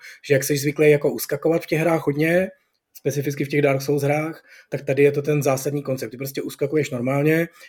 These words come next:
anebo si počkáš s tím úskokem na poslední okamžik a pak prostě toho bose jako totálně vydrtíš, jo? A i velký nepřátelský jako bestie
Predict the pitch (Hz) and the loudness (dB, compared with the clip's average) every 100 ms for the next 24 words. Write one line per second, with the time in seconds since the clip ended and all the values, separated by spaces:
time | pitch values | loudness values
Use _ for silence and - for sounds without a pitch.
0 | - 127 127 131 143 135 147 135 143 143 | -4 -2 0 -2 -2 -2 2 0 2 -2
1 | 143 - 139 143 139 139 - 139 147 131 | -4 -6 0 0 0 -4 -4 -2 -2 -2
2 | 127 123 139 139 - _ _ _ _ _ | -4 2 2 2 -8 _ _ _ _ _
3 | _ _ _ _ - 123 127 120 - - | _ _ _ _ -2 2 2 0 -8 -20
4 | _ _ 143 139 - 123 - 131 131 123 | _ _ -2 -2 0 -2 0 -2 0 0
5 | 120 135 131 127 123 - 123 113 131 123 | -2 -6 -12 -4 -4 2 0 0 -4 0
6 | 127 127 120 120 113 104 117 135 - 143 | 2 2 2 -2 -4 -4 0 0 0 -2
7 | 131 135 135 143 143 139 139 135 123 - | 2 0 0 -2 0 0 -2 -4 -8 -6
8 | 127 123 131 135 - 135 131 135 131 127 | -6 -2 -4 -4 -8 -6 -4 -2 -2 -4
9 | 131 120 - 127 127 131 | -8 -8 -6 0 6 6